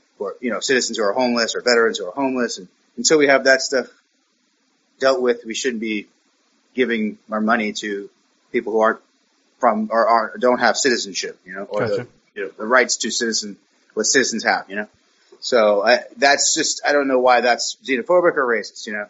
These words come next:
Speaker 1: to, to not, to have the United States not be the place where everyone can come and change their lives for the better. It's like, we
Speaker 2: Yeah.
Speaker 1: can't just have one country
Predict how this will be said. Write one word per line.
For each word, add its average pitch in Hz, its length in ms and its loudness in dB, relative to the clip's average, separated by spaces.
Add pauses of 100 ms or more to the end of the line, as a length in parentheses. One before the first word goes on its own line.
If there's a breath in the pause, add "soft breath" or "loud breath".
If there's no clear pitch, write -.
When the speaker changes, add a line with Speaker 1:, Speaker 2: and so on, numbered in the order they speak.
(140)
Speaker 1:
to, 101 300 -12
to 120 100 -10
not, 123 240 0
to 127 80 -10
have 131 340 0
the 117 60 -6
United 131 300 0
States - 340 -2
not 123 260 0
be 117 320 -4 (540)
the 107 380 0
place 131 320 0
where 120 140 -2
everyone 123 580 0
can 117 200 -10
come 113 480 -2
and 104 520 -4 (680)
change 123 360 -4
their 117 100 2
lives 110 280 2
for 101 100 -10
the 98 80 -6
better. 98 320 -6
It's - 140 -6
like, 107 100 0
we 117 80 -2
Speaker 2:
Yeah. 113 80 -6
Speaker 1:
can't 135 140 -2
just 120 120 -4
have 113 120 -2
one 110 340 0
country 110 440 -4